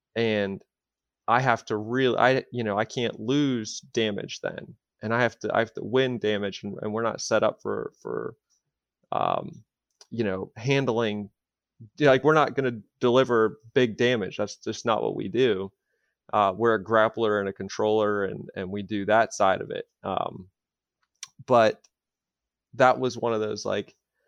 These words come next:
there wasn't another, um, at that point, we, we knew that we weren't going to, to ever win, or, or we were, we weren't likely to win. How about that? Not that we were never gonna win, but we weren't likely to win.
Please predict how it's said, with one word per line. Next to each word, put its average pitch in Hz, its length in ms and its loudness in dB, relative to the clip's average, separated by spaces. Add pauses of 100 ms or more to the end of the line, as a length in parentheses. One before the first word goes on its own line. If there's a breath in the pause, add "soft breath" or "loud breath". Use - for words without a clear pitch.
(240)
there 117 160 4
wasn't 113 440 0
another, 107 720 0 (460)
um, 50 400 -2
at 120 120 -4
that 143 180 6
point, 123 220 0
we, 131 180 0
we 131 140 0
knew 139 340 0
that 107 140 0
we 117 100 0
weren't 110 320 -2
going 101 300 0
to, 101 520 -6 (640)
to - 140 -2
ever 104 240 2
win, 104 560 0 (540)
or, 110 120 2
or 131 240 6
we 143 120 4
were, 143 180 4
we 139 120 0
weren't 131 260 6
likely 117 320 2
to 107 60 0
win. 98 220 -2
How 107 80 -4
about 101 200 2
that? 98 320 0
Not 110 160 0
that 107 80 -6
we 104 100 -4
were 98 120 -6
never 98 300 0
gonna 95 160 -6
win, 101 200 -6
but - 80 -8
we 110 100 -2
weren't 120 280 0
likely 107 360 0
to 101 100 -4
win. 104 440 -4